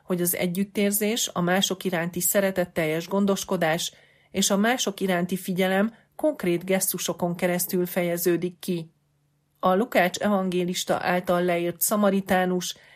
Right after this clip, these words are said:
egyszerűen azért áll meg, mert egy másik segítségre szoruló emberrel néz szembe. Hozzátette, hogy ha segíteni akarsz valakin, nem gondolhatsz a távolságtartásra. Bele kell vonódnod,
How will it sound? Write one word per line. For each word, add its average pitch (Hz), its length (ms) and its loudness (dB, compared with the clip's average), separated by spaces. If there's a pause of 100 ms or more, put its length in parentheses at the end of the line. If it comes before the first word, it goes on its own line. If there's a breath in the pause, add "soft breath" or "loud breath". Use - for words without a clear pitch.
(140)
egyszerűen 202 640 2
azért 220 460 0
áll 175 200 0
meg, 180 320 2 (340 soft breath)
mert 202 260 2
egy 196 260 4
másik 220 420 -2
segítségre 180 720 0
szoruló 180 560 0
emberrel 180 520 2
néz 180 220 0
szembe. 175 640 2 (600)
Hozzátette, 196 840 0 (300 loud breath)
hogy 190 220 -4
ha 190 280 4
segíteni 208 640 -2
akarsz 180 400 0
valakin, 196 560 2 (240 soft breath)
nem 262 240 2
gondolhatsz 196 840 4
a 196 120 0
távolságtartásra. - 1500 -4 (260)
Bele 196 340 2
kell 170 260 0
vonódnod, 196 760 2